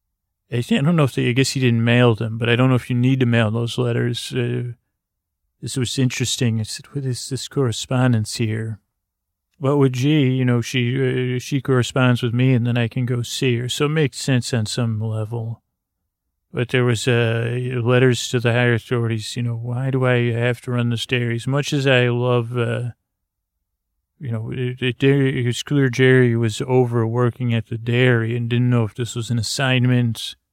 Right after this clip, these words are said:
an eternal assignment. You know, that was Jerry's biggest concern.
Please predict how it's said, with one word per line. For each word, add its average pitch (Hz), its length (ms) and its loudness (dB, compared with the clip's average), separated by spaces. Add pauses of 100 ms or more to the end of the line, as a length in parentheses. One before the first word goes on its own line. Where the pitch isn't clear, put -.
(400)
an 123 140 0
eternal 139 480 0
assignment. 123 880 0
You 123 120 -4
know, 113 120 -4
that 123 160 2
was 123 180 0
Jerry's 120 380 0
biggest 120 400 0
concern. 120 880 -2